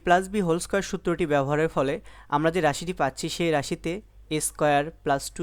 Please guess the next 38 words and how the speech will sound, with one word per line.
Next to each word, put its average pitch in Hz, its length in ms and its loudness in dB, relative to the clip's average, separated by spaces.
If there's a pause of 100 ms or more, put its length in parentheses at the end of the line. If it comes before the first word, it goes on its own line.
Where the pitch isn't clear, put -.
(140)
এ - 100 0
বি 143 120 -2 (580)
প্লাস 147 200 2 (100)
বি 165 80 0 (100)
স্কয়ার 156 280 4
রয়েছে, 120 240 -4 (100)
আর 127 60 -4 (120)
এগুলো 170 280 2
মূলত 185 200 0 (180)
যোগ 180 160 6 (120)
আকারে 131 280 -2
রয়েছে। 117 280 -4 (440)
তো 156 60 2 (100)
আমরা 156 160 2 (180)
এই 196 80 4 (100)
সূত্রটি 175 480 -4 (380)
উৎপাদক 180 440 -2 (120)
বিশ্লেষণ 175 480 -4
করার 156 240 0
কাজে 151 260 -4
ব্যবহার 143 280 -2 (120)
করব 139 200 -2 (180)
না। 113 80 -6 (680)
a 190 40 6 (120)
plus 190 300 0
b - 20 -6 (120)
whole 190 200 -6
square-এর 214 360 -2
পরিবর্তে 165 500 -4
আমরা 151 220 -4
চাইলে 160 260 -2
লিখতে 147 280 -6
পারি 139 180 -4 (440)
a 147 40 -2 (120)
plus 143 220 -2 (120)
b - 20 -12 (120)
whole 151 240 -6
square 160 360 -2